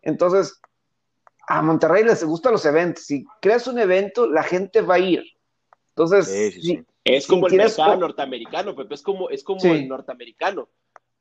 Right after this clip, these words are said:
Speaker 3: Es
Speaker 1: Sí.
Speaker 3: consumista por, por naturaleza. Y no estoy diciendo que, que el chilango o el del centro, zona metropolitana, la Ciudad de México, no lo sea, pero no lo es
Speaker 1: Pero
Speaker 3: en
Speaker 1: es
Speaker 3: cantidad
Speaker 1: diferente.
Speaker 3: como lo es el regio. El regio gasta
Speaker 1: Sí.
Speaker 3: más. Y, y te
Speaker 1: Es
Speaker 3: das
Speaker 1: que
Speaker 3: cuenta de los boletos del
Speaker 1: Sí.
Speaker 3: fútbol.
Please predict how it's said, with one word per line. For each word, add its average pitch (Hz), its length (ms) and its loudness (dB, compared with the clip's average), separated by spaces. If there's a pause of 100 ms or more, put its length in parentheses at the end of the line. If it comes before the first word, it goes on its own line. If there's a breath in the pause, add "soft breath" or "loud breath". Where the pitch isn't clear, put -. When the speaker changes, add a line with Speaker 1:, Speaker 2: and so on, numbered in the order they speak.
(140)
Speaker 3:
Es 156 240 2
Speaker 1:
Sí. 165 60 -4
Speaker 3:
consumista 175 640 -4
por, 160 280 -6
por 127 160 -10
naturaleza. 127 760 -6
Y 131 100 -10
no 165 80 -2
estoy 208 160 -6
diciendo 196 340 -6
que, 143 320 -6
que 131 140 -4
el 120 100 -6
chilango 143 560 -4
o 127 60 -10
el 120 100 -16
del 117 160 -14
centro, 135 540 -6 (160)
zona 131 260 -4
metropolitana, 131 680 -4
la 123 100 -2
Ciudad 131 120 -6
de 131 60 -4
México, 139 200 -6
no 139 140 0
lo 151 140 2
sea, 147 360 -2 (300)
pero 131 200 -4
no 143 160 0
lo 170 260 2
es 175 260 -2
Speaker 1:
Pero - 180 2 (340)
Speaker 3:
en 135 140 -8
Speaker 1:
es - 80 -14
Speaker 3:
cantidad 185 240 4
Speaker 1:
diferente. 240 320 2
Speaker 3:
como 143 140 4
lo 147 100 -2
es 151 100 -4
el 214 120 -2
regio. 196 280 -8
El 110 60 -12
regio 170 320 -6
gasta 156 260 -6
Speaker 1:
Sí. 147 60 0
Speaker 3:
más. 143 340 -6 (260)
Y, 139 240 -8
y - 60 -10
te 156 60 0
Speaker 1:
Es 156 60 4
Speaker 3:
das 175 60 -2
Speaker 1:
que 247 80 2
Speaker 3:
cuenta 233 180 4
de 214 40 4
los 175 120 2
boletos 160 340 -2
del 147 120 -2
Speaker 1:
Sí. 139 40 -8
Speaker 3:
fútbol. 151 520 -4